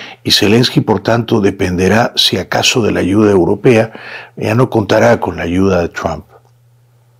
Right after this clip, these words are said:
Será muy interesante ver la postura de Marco Rubio respecto de Rusia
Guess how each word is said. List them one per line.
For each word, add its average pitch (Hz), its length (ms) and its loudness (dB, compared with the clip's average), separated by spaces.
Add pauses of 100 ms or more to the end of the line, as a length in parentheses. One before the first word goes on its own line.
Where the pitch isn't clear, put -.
(1000)
Será 170 220 4
muy 233 140 8
interesante 185 680 4
ver 165 160 4
la 170 160 4
postura 143 420 2
de 123 80 4
Marco 120 320 2
Rubio 120 440 4
respecto 98 520 0
de 92 80 4
Rusia 104 480 0